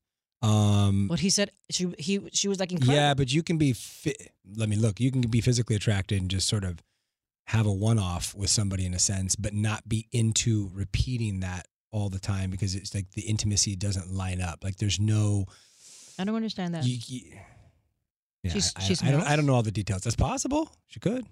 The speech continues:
Speaker 2: Does she smells?
Speaker 1: Where?
Speaker 2: Ugh.
Speaker 1: <laughs> All right, what was my question again?
Speaker 2: Disgusting. Anyway.
Speaker 1: What was my question?
Speaker 2: The question was, what? Oh,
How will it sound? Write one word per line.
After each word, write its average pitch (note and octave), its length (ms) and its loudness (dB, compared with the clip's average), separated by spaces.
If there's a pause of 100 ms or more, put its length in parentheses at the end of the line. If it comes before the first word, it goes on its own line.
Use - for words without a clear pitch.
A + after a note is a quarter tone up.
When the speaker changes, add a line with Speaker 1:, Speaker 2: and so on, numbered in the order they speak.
(100)
Speaker 2:
Does F3+ 100 -2
she - 80 -6
smells? F3 480 -6 (260)
Speaker 1:
Where? G2 440 -4 (840)
Speaker 2:
Ugh. E3 100 -2
Speaker 1:
<laughs> B2 380 -4 (760)
All B3+ 80 4
right, G3 120 0
what C4+ 200 2
was - 120 -4
my C#4+ 140 2
question - 540 -2
again? C4+ 360 0
Speaker 2:
Disgusting. D#3 1080 -8 (400)
Anyway. C#3+ 460 0 (400)
Speaker 1:
What F3 100 2
was E3+ 100 4
my F3 140 2
question? E3+ 160 2
Speaker 2:
The D3 40 -2 (100)
question A#3+ 240 -2
was, A#3+ 180 4
what? A3+ 340 2
Oh, D4+ 140 2